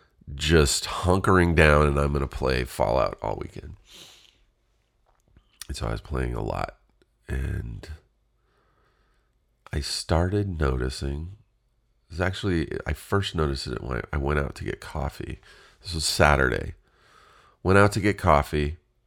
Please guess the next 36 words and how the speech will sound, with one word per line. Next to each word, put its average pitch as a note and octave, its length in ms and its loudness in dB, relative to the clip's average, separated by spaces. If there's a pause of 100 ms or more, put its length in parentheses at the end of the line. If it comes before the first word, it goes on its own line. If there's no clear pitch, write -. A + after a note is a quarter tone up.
(420)
got C#2+ 240 2
in F2 60 -6
my E2+ 140 2
car. C2+ 360 2
I - 60 2
was D2+ 80 0
sitting C3 320 0
in B2+ 80 4
my F#2+ 120 2
car, D#2+ 600 4
and D#2 180 0
I D2+ 60 2
was, D2+ 220 -2
like, C#2 220 -2 (1500)
having G2 260 0
some F#2 180 -4
coffee. D#2+ 400 4
I D2+ 60 2
was D2 100 -2
parked - 380 -2
under D2+ 200 0
a C2 60 -4
tree, C2+ 500 -2
and B1+ 120 -4
it G1+ 40 -10
was D2 200 -8
nice C#2 440 -2
out, A#1+ 340 -2
so - 80 -4
I - 20 0
had C2+ 100 -2
the C2 60 -6
window C2 360 -4
down, B1 520 -4
and, B1 320 -10
um, G#1+ 380 -10